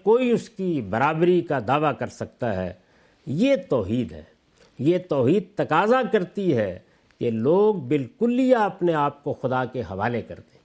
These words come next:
یعنی توحید پر ایمان کا لازمی تقاضا کیا؟ اسلام۔ اسلمت لرب العالمین، پروردگار جب تو ہی تنہا ہے، تو ہی خالق ہے، تو ہی اس عالم کا نظم چلا رہا ہے،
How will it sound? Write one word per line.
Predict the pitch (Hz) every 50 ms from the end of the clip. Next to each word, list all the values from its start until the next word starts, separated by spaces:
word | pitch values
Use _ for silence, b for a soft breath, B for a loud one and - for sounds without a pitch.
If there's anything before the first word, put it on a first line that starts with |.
| b b b b b b -
یعنی | 123 127 139 151 156 139 - -
توحید | - 127 110 98 87 104 143 180 220 247 240 185 185 -
پر | - 196 180
ایمان | 165 147 131 120 117 135 160 185 202 180
کا | 190 - 196
لازمی | 180 147 120 110 107 135 160 185 202 196 214 247 269 269
تقاضا | 269 247 226 - 220 220 208 240 240 226
کیا؟ | 254 247
اسلام۔ | 226 185 - 165 147 143 127 104 - - _ _ _ _ _ _ _ _ _ b b b b b b b b b
اسلمت | - 160 - - - 226 269 277 277 226 -
لرب | 247 214 180 160 147 127 117 117
العالمین، | 131 120 104 98 95 92 92 101 113 107 87 82 - b b b b b b b -
پروردگار | 123 135 160 190 196 185 170 175 165 202 226 233
جب | 226 214 214 175 160 - _
تو | - 226 247
ہی | 233 220 254 254
تنہا | 233 - 208 196 196 180 147 131 110 85 78
ہے، | 76 - 113 113 _ b b b b b _ _ -
تو | 214 240
ہی | 233 226 247 233
خالق | 233 - - 143 143 151 160 160 139 - -
ہے، | 101 82 82 - - b b b b b _ _
تو | 208 220
ہی | 202 233 254 254 247
اس | - -
عالم | 190 165 170 185 190 196 180
کا | 180 180
نظم | 160 151 175 185 190 190 175
چلا | - 143 127 120 120 127
رہا | 135 143 151 147 123 101 101 -
ہے، | 170